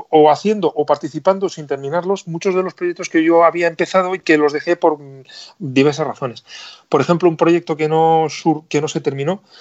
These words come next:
de un juego que era como un baloncesto parecido al Fernando Martín, un uno contra uno, eh, futurista. Eh, las canastas eran como si fueran unas aspiradoras, efectivamente había un, un balón de por medio, pero los jugadores en principio eran dos gorilas.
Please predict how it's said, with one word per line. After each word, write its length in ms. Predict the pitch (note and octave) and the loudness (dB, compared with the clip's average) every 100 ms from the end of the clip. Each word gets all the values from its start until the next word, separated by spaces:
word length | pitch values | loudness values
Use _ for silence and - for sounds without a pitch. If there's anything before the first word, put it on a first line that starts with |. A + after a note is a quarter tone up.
| - - _ | -20 -20 _
de 200 | C#3 C#3+ | 2 4
un 640 | D3+ D#3+ D#3+ E3 D#3+ D#3 | 4 2 -4 -8 -8 -10
juego 380 | - F#3 F3 E3+ | 0 2 4 2
que 80 | D#3+ | 0
era 120 | E3 | -2
como 300 | E3 D3 C#3+ | -4 -4 -4
un 120 | D#3 | 0
baloncesto 440 | F3+ F#3 F#3+ G3+ D3+ | 0 0 -2 -4 -4
parecido 380 | C3 B2 F3+ | -6 -2 -2
al 80 | F#3 | -2
Fernando 300 | F3 F3 F3 | -6 -8 -6
Martín, 360 | E3+ E3 G3+ G#3 | -6 -4 -6 -6
un 180 | F3 D3 | -10 -10
uno 160 | D3+ D#3 | -6 -4
contra 300 | D#3+ D3+ E3 | -6 -2 -2
uno, 260 | F3 G3+ G#3 - - _ _ - | -2 -6 -12 -20 -20 _ _ 0
eh, 140 | C#3 | 0
futurista. 800 | C3+ C#3+ C#3 F3 - F3 F#3 - _ _ _ | 2 0 2 0 0 2 2 0 _ _ _
Eh, 440 | - C#3+ C#3 C#3 C#3+ | 2 4 6 6 4
las 200 | C#3+ - | 2 0
canastas 440 | C#3+ D3+ - D3+ | -2 -2 -2 -2
eran 160 | D#3+ D3+ | -2 -4
como 140 | D#3+ | -4
si 120 | C#3 C#3+ | -8 -8
fueran 180 | D3+ D3 | -6 -8
unas 160 | C#3 | -8
aspiradoras, 720 | C#3+ - D3 D#3 G3+ A3 A3 C#3 | -10 -2 2 4 4 4 0 -4
efectivamente 520 | C3 C#3+ D#3 D3 C#3+ | -8 -4 -2 -2 -2
había 180 | C#3+ C#3+ | -4 -4
un, 400 | C#3+ C#3+ C#3 C#3+ | -6 -10 -12 -8
un 100 | D#3 | -2
balón 260 | C#3+ C3+ C#3+ | 2 2 4
de 100 | D3 | 4
por 160 | D3+ D#3+ | 4 2
medio, 200 | F#3+ G3+ | 0 2
pero 140 | E3 | 2
los 80 | D3+ | 2
jugadores 460 | D#3+ C#3 D#3+ E3 | 0 0 -2 -4
en 80 | E3 | -4
principio 320 | D#3+ C#3+ D#3+ | -6 -6 -6
eran 200 | E3 E3+ | -4 -2
dos 140 | D#3+ D#3 | -2 -2
gorilas. 480 | G#2 G2 F2+ - | -2 -8 -12 -16